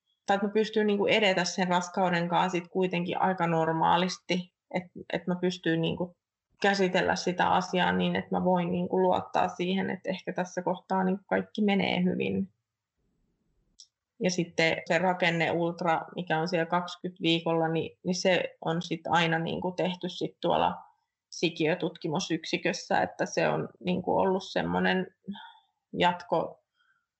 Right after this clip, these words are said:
ho-, hoitopäätös niinku näissä muissa tai niinku uusissa raskauksissa, että mä oon aina päässyt sinne sitten, että siellä, siellä on sit niinku,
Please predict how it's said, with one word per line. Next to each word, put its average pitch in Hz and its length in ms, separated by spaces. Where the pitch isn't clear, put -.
ho-, 180 320
hoitopäätös 175 840
niinku 180 280
näissä 175 360
muissa 175 440
tai 180 120
niinku 170 320
uusissa 185 340
raskauksissa, 185 800
että 180 180
mä 165 80
oon - 100
aina - 320
päässyt - 400
sinne - 400
sitten, - 520
että - 200
siellä, - 340
siellä 208 400
on 208 80
sit - 220
niinku, 208 480